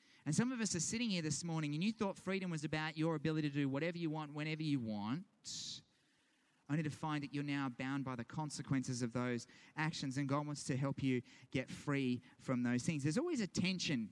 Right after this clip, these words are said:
with God, I find. There's always a tension between two scriptures that you seem to contradict each other, yet you find that there's a synthesis of those things. You find there's a, there's a beautiful balance in that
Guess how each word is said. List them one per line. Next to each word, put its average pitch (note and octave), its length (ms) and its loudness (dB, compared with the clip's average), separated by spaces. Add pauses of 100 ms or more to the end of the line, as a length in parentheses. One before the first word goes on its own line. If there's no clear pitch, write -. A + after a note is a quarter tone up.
with C3+ 180 0
God, A2+ 260 0
I G#2+ 60 -2
find. C3+ 220 -2
There's F3 100 0
always C#4 160 2
a A3+ 80 -4
tension F#3+ 440 2
between E3 360 0 (400)
two A3+ 220 4
scriptures D#3+ 640 -2
that D#3 120 0
you E3+ 140 2
seem F#3+ 400 2
to F3+ 180 4 (240)
contradict G#3+ 640 2
each E3 260 0
other, C3 340 2 (280)
yet F#3 160 2
you F#3+ 160 2
find G#3 400 2
that F#3+ 100 2
there's F3+ 160 2
a F3 80 4
synthesis A3 640 4
of F3 100 0
those D#3+ 200 2
things. E3+ 280 0
You F3 80 4
find F#3 240 2
there's F3+ 180 2
a, E3 100 2 (240)
there's E3 160 2
a F3 60 4
beautiful F3 360 4
balance D#3+ 960 0 (540)
in D#3 180 2
that C3+ 220 4